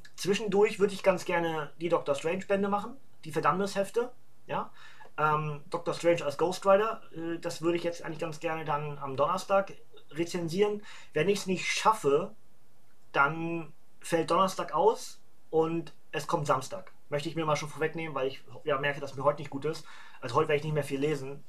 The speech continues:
Äh, morgen muss ich schon Vorbereitung für den Podcast machen. Ich kann mir also vorstellen, dass Donnerstag nicht klappen wird. Ähm, wenn ich's doch schaffe, ist alles gut, dann merkt ihr das gar nicht.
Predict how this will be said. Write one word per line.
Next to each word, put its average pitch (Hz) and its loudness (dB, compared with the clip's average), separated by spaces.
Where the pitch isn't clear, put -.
Äh, 131 -2
morgen 147 6
muss 160 -2
ich 156 -4
schon 151 -2
Vorbereitung 151 0
für 151 -6
den 147 -4
Podcast 156 0
machen. 156 -2
Ich - -10
kann 180 4
mir 185 4
also 156 2
vorstellen, 165 4
dass 147 0
Donnerstag 147 2
nicht 143 -6
klappen 143 0
wird. 98 -10
Ähm, 135 -2
wenn 156 2
ich's 151 -2
doch 214 2
schaffe, 208 2
ist 175 0
alles 151 0
gut, 220 -2
dann 170 2
merkt 180 0
ihr 190 -2
das 185 0
gar 170 6
nicht. 170 0